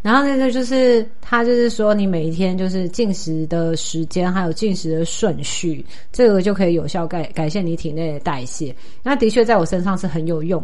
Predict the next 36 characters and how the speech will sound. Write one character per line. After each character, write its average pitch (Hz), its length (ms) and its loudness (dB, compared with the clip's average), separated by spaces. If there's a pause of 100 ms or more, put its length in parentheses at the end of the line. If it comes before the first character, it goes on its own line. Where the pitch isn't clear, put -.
(100)
的。 165 140 -6 (760)
然 214 120 -2
后 220 260 2 (320)
我 185 120 -2
这 220 80 2
样 240 120 2
瘦 208 200 2
了 185 60 2
六 185 180 2
公 156 200 -4
斤 151 260 -8
嘛。 160 180 -10 (380)
然 233 140 0
后 254 60 0
其 - 180 -4
实 254 100 -4
那 320 120 0
个 254 120 4
二 254 140 4
一 247 180 4
一 240 60 2
餐 226 240 0
盘 175 200 0
就 196 120 0
是 208 200 0
说， 190 400 2 (680)
他 339 220 0
当 302 280 4
初 269 280 2
啊， 196 220 4
就 208 120 0
是， 220 360 0 (680)
嗯， 190 400 0 (220)
他 330 200 -2
的 320 100 4
app， 208 380 4